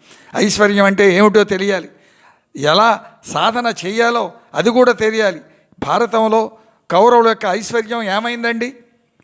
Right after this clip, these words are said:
అధర్మ చింతనయే వారిని దుష్కర్మల పాలు చేసింది కదా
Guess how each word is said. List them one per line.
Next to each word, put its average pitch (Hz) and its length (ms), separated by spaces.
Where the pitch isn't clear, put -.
అధర్మ 233 440
చింతనయే 226 600
వారిని 208 520
దుష్కర్మల 269 580
పాలు 220 300
చేసింది 196 460
కదా 202 420